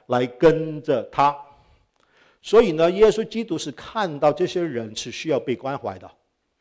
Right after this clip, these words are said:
也他有实际去关怀服侍这些人，他们确实是很可怜的。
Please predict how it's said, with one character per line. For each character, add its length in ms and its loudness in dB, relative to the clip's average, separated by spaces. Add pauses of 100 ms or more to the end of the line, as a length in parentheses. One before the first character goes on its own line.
(340)
也 480 8
他 160 6
有 160 4
实 340 -2
际 320 -2
去 420 -4
关 300 0
怀 220 0
服 340 -12
侍 380 -2 (240)
这 100 -6
些 200 6
人， 360 0 (300)
他 140 0
们 200 -4
确 300 2
实 160 -4
是 160 -6
很 320 -8
可 200 0
怜 220 -6
的。 280 -2